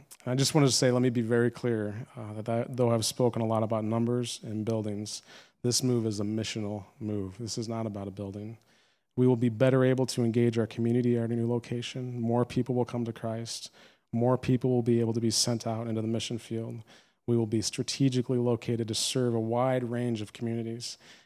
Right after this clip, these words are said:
and be in a much more visible place, attracting more visitors to whom we will happily welcome into our family as our family was welcomed.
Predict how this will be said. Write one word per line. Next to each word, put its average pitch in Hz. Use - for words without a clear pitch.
and 117
be 117
in 113
a 110
much 120
more 120
visible 113
place, 110
attracting 110
more 107
visitors 113
to -
whom 110
we 113
will 110
happily 120
welcome 113
into 117
our 113
family 113
as 107
our 107
family 120
was 113
welcomed. 117